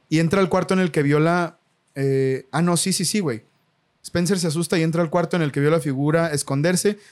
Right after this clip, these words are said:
y ahí podemos ver, sí, que es un hombre con la cara deformada que está parado así. No mames, güey. Yo creo que eso es lo más terrorífico, güey.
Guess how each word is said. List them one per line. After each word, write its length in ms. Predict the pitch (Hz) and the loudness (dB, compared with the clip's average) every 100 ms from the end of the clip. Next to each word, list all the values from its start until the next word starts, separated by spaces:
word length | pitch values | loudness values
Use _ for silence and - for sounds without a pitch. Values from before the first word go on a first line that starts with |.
| _ | _
y 60 | 147 | -4
ahí 60 | |
podemos 340 | 143 170 175 156 | 0 0 0 0
ver, 300 | 180 185 147 | 0 0 -4
sí, 240 | 147 131 - - _ | -4 -6 -12 -20 _
que 140 | 165 | -2
es 160 | 170 233 | 0 0
un 140 | 226 | 0
hombre 420 | 226 202 156 160 - _ _ - | 2 2 2 0 -4 _ _ -4
con 180 | 160 | 0
la 140 | 151 143 | 0 0
cara 300 | 156 175 214 | 0 -2 -2
deformada 960 | 156 151 - 147 139 147 160 180 240 - | 0 0 2 0 0 0 0 0 -2 -2
que 120 | 143 | -4
está 340 | 135 160 147 | -2 -4 -2
parado 420 | 170 160 165 208 208 | 0 0 0 -2 -4
así. 380 | 143 - 165 - _ _ _ _ _ _ _ _ _ _ _ _ | -6 -4 -6 -10 _ _ _ _ _ _ _ _ _ _ _ _
No 420 | 143 156 180 196 - | -6 -4 -4 -6 -10
mames, 440 | 151 170 170 165 | -6 -6 -4 -6
güey. 140 | 143 143 | -6 -6
Yo 120 | 143 | -4
creo 160 | 185 | -6
que 80 | 175 | -4
eso 120 | 175 | -6
es 60 | 196 | -2
lo 100 | 196 | -4
más 420 | 165 170 175 - - | -2 -2 -4 -8 -10
terrorífico, 920 | - 202 165 131 - 170 165 143 139 135 | -4 -2 -2 -4 -6 -6 -6 -6 -6 -6
güey. 240 | 131 123 | -8 -8